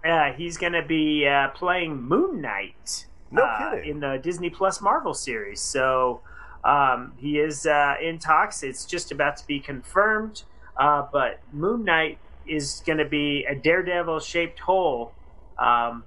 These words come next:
Speaker 1: in our lives. Moon Knight is basically Marvel's Batman. So
Speaker 2: Yeah.
Speaker 1: the base, you know, so basically, you know, every D, for those, uh, non-comic book geeky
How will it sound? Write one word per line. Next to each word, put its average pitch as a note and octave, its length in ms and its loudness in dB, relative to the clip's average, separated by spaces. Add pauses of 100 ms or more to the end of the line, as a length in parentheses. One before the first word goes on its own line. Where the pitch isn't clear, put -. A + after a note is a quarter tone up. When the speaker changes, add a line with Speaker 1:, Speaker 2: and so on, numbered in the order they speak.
Speaker 1:
in C#3+ 160 -4
our A#2+ 160 2
lives. A2+ 520 -2
Moon G3 220 0
Knight A3 260 2
is E3+ 140 -4
basically G#3 720 0
Marvel's D#3 560 2 (100)
Batman. A2 600 0 (100)
So A#2+ 540 0
Speaker 2:
Yeah. - 300 -18
Speaker 1:
the E3+ 60 6
base, F#3 600 0
you D#3+ 160 0
know, C3+ 240 0
so C3+ 180 -6
basically, D#3+ 880 0 (360)
you D#3+ 180 2
know, C#3+ 140 2
every D#3 320 0
D, D#3 320 0
for D3+ 240 -2
those, D#3 400 0
uh, C#3+ 220 4 (100)
non-comic D3+ 880 2
book C#3+ 260 -4
geeky C#3+ 460 -6